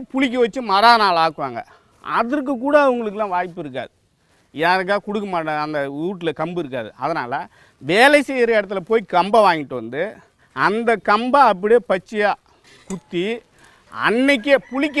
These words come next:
வைக்காத கம்மங்கூழ், அதுக்கு பேர் வந்து கொட்டிக்கிண்டின கூழ்னு பேர்.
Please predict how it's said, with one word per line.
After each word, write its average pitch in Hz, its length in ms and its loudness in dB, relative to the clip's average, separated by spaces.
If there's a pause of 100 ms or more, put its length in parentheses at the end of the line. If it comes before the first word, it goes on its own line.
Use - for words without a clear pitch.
வைக்காத 220 360 2 (120)
கம்மங்கூழ், 175 420 -6 (680)
அதுக்கு 156 300 -4
பேர் 180 220 -2
வந்து 165 140 -6 (160)
கொட்டிக்கிண்டின 240 640 0
கூழ்னு 156 320 -6
பேர். 120 140 -10